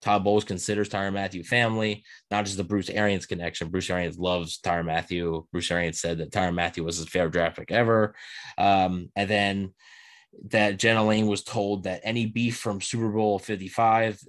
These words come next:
between Tom Brady and Matthew was squashed, uh, when Brady sent Matthew, uh, an apology text. "The two have a great friendship." Um,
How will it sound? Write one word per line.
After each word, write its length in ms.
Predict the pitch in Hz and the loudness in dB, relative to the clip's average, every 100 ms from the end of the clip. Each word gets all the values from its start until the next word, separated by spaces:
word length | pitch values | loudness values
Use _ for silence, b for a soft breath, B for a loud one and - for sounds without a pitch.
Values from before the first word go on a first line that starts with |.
| - | -20
between 320 | - - 95 | -16 -8 -6
Tom 260 | 104 107 101 | 0 2 4
Brady 240 | 101 98 | 2 2
and 100 | 92 | 2
Matthew 520 | 101 107 107 107 104 | 2 2 2 2 2
was 260 | 95 92 - | 0 -2 -4
squashed, 720 | - 107 104 104 104 - - - | -4 2 6 6 2 -4 -14 -8
uh, 280 | 90 90 85 | -4 -2 -2
when 240 | 92 90 | -4 -4
Brady 300 | 92 101 101 | 0 0 0
sent 220 | 107 95 | -2 -4
Matthew, 640 | 95 98 95 101 98 92 87 B B - | 0 0 -2 -2 -2 -2 -4 B B -6
uh, 280 | 90 90 87 | -2 0 -2
an 120 | 95 | -2
apology 480 | 90 - 104 101 98 | -2 2 4 6 2
text. 300 | 87 104 95 | 0 -2 -2
"The 100 | 92 | -6
two 140 | - 101 | -2 -2
have 120 | 87 | -2
a 40 | |
great 320 | 82 92 78 | -2 -4 -4
friendship." 500 | - 90 87 - 78 - _ B B B B | -6 -6 -4 -6 -8 -12 _ B B B B
Um, 560 | - 85 82 82 78 | 0 2 2 0 -4